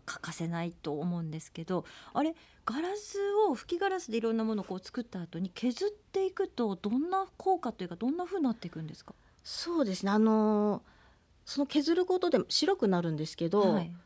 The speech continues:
Speaker 2: 通常多くの作家はその白くするっていう作業をサンドブラストっていう砂を吹きつける、
Speaker 1: はい。
Speaker 2: あの、工程、作業をして白くするんですけど、
Speaker 1: はい。
Speaker 2: あの、そうすると、まあ、粒子が細かいので、
Speaker 1: うん。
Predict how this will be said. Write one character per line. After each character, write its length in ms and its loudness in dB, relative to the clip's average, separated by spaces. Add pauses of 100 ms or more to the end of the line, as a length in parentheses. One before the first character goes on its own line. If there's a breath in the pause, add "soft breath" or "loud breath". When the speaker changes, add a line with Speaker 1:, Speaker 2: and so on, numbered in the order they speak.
Speaker 2:
通 160 -2
常 140 2
多 100 2
く 120 2
の 100 2
作 240 -2
家 180 0
は 240 2
そ 140 -4
の 80 0
白 260 -2
く 140 -4
す 160 -2
る 80 2
っ 60 -2
て 140 -8
い 40 0
う 80 -4
作 180 -2
業 320 0
を 60 0
サ 200 -2
ン 60 4
ド 120 0
ブ 100 0
ラ 120 0
ス 100 -8
ト 100 -6
っ 40 -6
て 180 -6
い 300 2
う 60 2
砂 280 2
を 40 -2
吹 220 -6
き 40 -20
つ 100 -16
け 120 2
る、 340 0
Speaker 1:
は 120 -6
い。 60 0
Speaker 2:
あ 20 -
の、 540 -2
工 100 0
程、 340 -2
作 160 0
業 140 -2
を 80 -6
し 120 -10
て 320 4
白 200 -2
く 120 -8
す 140 -4
る 120 -2
ん 40 -6
で 80 -4
す 100 -14
け 120 -8
ど、 200 2
Speaker 1:
は 40 -2
い。 40 -16 (440 loud breath)
Speaker 2:
あ 100 0
の、 80 0
そ 160 -2
う 40 -2
す 140 -4
る 120 -2
と、 500 0
ま 160 4
あ、 60 0
粒 160 4
子 100 0
が 120 -2
細 240 0
か 180 0
い 60 -2
の 120 -4
で、 200 0
Speaker 1:
う 80 2
ん。 340 -4